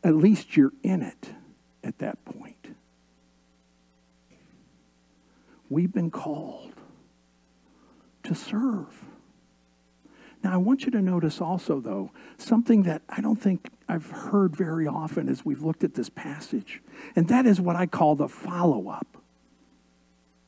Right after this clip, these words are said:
The Good Samaritan bound the person's wounds, got them to an inn, cared for them for as long as they could in that moment, then gave instructions for somebody else t-,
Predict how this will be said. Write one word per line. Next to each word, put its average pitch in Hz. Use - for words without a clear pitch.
The 160
Good 247
Samaritan 165
bound 196
the 220
person's 190
wounds, 123
got 196
them 175
to 175
an 156
inn, 139
cared 240
for 156
them 92
for 165
as 151
long 214
as 220
they 202
could 208
in 165
that 214
moment, 165
then 220
gave 196
instructions 202
for 165
somebody 254
else 202
t-, -